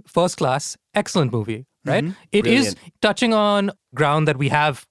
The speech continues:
Speaker 1: tread before, which is the birth of the X-Men. They've been, we've seen it in many different forms over the years,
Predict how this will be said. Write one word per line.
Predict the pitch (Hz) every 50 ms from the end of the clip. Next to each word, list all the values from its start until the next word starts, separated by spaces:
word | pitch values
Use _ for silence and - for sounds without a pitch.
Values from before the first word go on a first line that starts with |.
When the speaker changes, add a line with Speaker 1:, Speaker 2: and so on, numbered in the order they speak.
| _ -
Speaker 1:
tread | - 156 143 131
before, | 131 120 - 180 135 110
which | 104 113 - -
is | 160 135 127 120 - - - - _ _ -
the | - 110 - _ -
birth | - 117 117 117 -
of | 156 -
the | - 175
X-Men. | 196 180 - - 196 185 180 165
They've | 165 156 139
been, | 160 165 160 139 -
we've | 160 170 156 -
seen | - - 185 180
it | 180 190 -
in | 170 156
many | 151 151 160 156
different | 139 147 - 160 135 -
forms | 160 143 143 139 139 135 - -
over | 151 127 131
the | 131
years, | 127 117 110 117 123 139